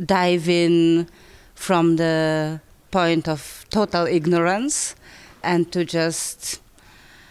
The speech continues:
imagine what possible tools can I use to make this work feel performative for me.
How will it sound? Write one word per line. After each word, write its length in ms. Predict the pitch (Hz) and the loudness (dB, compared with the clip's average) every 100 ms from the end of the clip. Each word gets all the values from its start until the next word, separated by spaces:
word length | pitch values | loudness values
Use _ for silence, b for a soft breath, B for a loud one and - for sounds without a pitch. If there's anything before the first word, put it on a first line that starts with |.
| B B - | B B -4
imagine 960 | 185 185 175 165 175 180 180 175 170 | 0 2 2 0 0 2 2 2 0
what 280 | 165 175 170 - _ _ _ _ | -2 -2 -2 -6 _ _ _ _
possible 680 | 202 - 180 180 175 170 165 - | -4 -2 -2 0 0 0 -2 -4
tools 540 | 220 202 196 175 - | 0 2 2 0 -4
can 220 | - 175 | -2 0
I 100 | 170 | 2
use 920 | 170 170 170 170 175 165 - - - - B B B B - | 2 2 2 2 0 -2 -8 -8 -10 -14 B B B B -8
to 480 | - 185 175 175 175 | -2 2 2 2 2
make 440 | 190 180 180 175 | 2 2 2 0
this 260 | 175 170 - | -4 -4 0
work 420 | 170 170 170 - | 2 2 0 -6
feel 760 | - - 170 165 165 165 160 165 - - - | -8 0 2 2 2 0 -2 -4 -14 -20 -2
performative 880 | 196 196 190 180 160 147 135 - - - | 0 2 2 4 2 0 -8 -8 -16 -4
for 200 | 214 190 | 0 2
me. 220 | 151 | 0